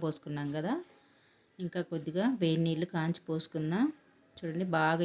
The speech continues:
ఇట్లా ఎనుపుకోవాలి మెత్తగా, బియ్యం అంతా బాగా మెత్తగా అయిపోయేలాగా. ఇది మార్నింగ్ కూడా ఉంచుకొని పెరుగేసుకొని కలుపుకొని అయినా తాగొచ్చండి,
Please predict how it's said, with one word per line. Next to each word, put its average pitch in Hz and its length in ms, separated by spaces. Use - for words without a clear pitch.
ఇట్లా 185 200
ఎనుపుకోవాలి 170 680
మెత్తగా, 170 520
బియ్యం 160 280
అంతా 160 220
బాగా 156 220
మెత్తగా 156 300
అయిపోయేలాగా. 156 680
ఇది 175 260
మార్నింగ్ 190 500
కూడా 196 160
ఉంచుకొని 185 640
పెరుగేసుకొని 185 680
కలుపుకొని 175 400
అయినా 185 200
తాగొచ్చండి, 160 600